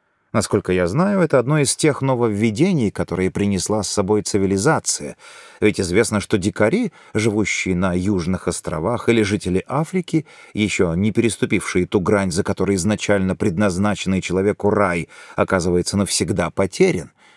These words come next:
не целуются никогда. Их любовь проста и незамысловата.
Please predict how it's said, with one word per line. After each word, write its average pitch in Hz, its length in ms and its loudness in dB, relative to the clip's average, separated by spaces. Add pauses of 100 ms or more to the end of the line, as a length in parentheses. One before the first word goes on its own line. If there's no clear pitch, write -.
(180)
не 175 180 6
целуются 117 680 4
никогда. 147 640 -2 (680)
Их 139 240 2
любовь 123 440 4
проста 143 540 0
и 220 220 0
незамысловата. 156 1000 0